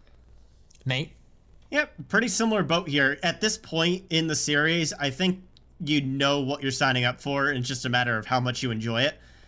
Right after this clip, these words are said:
Speaker 2: And I had a good time with it. This is a plush recliner. This is a bag of popcorn. Uh, Keanu Reeves is absolutely killing it. This franchise is killing it with just how creative they can take a simple gunfight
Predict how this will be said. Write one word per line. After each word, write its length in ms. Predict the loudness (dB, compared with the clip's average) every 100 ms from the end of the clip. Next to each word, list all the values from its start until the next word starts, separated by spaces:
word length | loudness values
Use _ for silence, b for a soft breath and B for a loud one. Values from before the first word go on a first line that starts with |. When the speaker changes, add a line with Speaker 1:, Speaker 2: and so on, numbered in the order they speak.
| -2
Speaker 2:
And 540 | 0 4 2 2 -4 -10 -4
I 120 | 0
had 100 | 2
a 40 | 0
good 160 | 0
time 180 | 2 2
with 120 | 0 -6
it. 80 |
This 200 | -6 -6
is 120 | -6 -6
a 60 |
plush 260 | -2 0 0
recliner. 560 | -4 0 2 2 -2 -4
This 180 | -6
is 60 | -4
a 60 | -2
bag 280 | 0 0
of 80 | -2
popcorn. 640 | 2 2 2 -2 0 0 -2 b b b b 2
Uh, 260 | 4 4
Keanu 360 | 2 0 2 0
Reeves 280 | 0 0 0
is 160 | -4 -2
absolutely 520 | -2 -2 -4 -4 -4
killing 380 | -2 0 2 2
it. 220 | -2 -2
This 160 | -6 -6
franchise 560 | 0 0 2 0 0
is 80 | -2
killing 280 | -2 -2 0
it 140 | -2 -4
with 100 | -6
just 200 | -6 0
how 120 | -2
creative 640 | -2 -4 -2 0 -2 -2
they 120 | -6
can 220 | -4 -6
take 380 | -4 -2 -2 -2 -8
a 60 |
simple 320 | -4 -4 -4 -2
gunfight 540 | 0 0 2 2 0